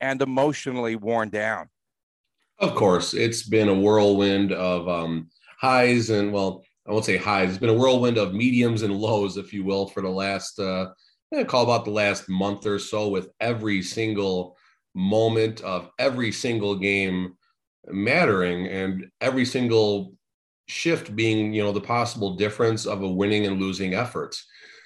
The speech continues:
Speaker 2: So it makes sense for last night's game to go as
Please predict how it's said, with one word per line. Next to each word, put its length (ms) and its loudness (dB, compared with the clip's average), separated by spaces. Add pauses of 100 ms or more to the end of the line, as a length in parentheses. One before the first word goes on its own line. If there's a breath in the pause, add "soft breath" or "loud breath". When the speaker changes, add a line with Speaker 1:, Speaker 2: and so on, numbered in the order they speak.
(140 loud breath)
Speaker 2:
So 300 2
it 320 0
makes 260 2
sense 720 -2
for 800 2 (540 soft breath)
last 400 0
night's 240 0
game 320 0
to 140 -10
go 420 -2 (400)
as 560 -2